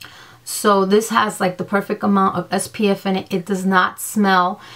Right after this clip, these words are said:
It does not sting my eyes. Usually when I use moisturizers that have S P F in it, it really irritates my eyes, so I don't use that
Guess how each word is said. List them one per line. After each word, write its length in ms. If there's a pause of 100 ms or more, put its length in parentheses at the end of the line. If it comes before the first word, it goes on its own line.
(140)
It 100
does 160
not 240
sting 320
my 180
eyes. 400 (220)
Usually 320
when 140
I 40
use 320
moisturizers 720
that 120
have 320
S 160
P 240
F 180
in 140
it, 140
it 80
really 340
irritates 540
my 100
eyes, 280
so 100
I 120
don't 400
use 360
that 280